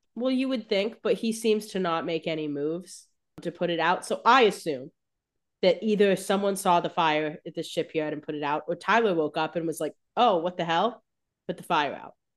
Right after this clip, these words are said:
And then probably was like, "I better just hide Elena and not tell Damon about this, 'cause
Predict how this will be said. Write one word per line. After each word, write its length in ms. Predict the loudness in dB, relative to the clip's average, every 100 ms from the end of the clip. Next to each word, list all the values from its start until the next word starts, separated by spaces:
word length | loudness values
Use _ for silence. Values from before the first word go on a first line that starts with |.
| _ _ _
And 180 | 0 4
then 140 | 4
probably 540 | 4 4 4 4 2 2
was 160 | 0
like, 160 | -2 0 2
"I 100 | 4
better 220 | 4 4
just 200 | 0 -2
hide 260 | 0 2
Elena 380 | 0 -2 -2 -2 -2
and 180 | -2
not 220 | -2 -2 -2
tell 160 | -6
Damon 280 | -2 -2 -2
about 260 | 0 0 2
this, 200 | -2 -2
'cause 360 | -2 -2 -4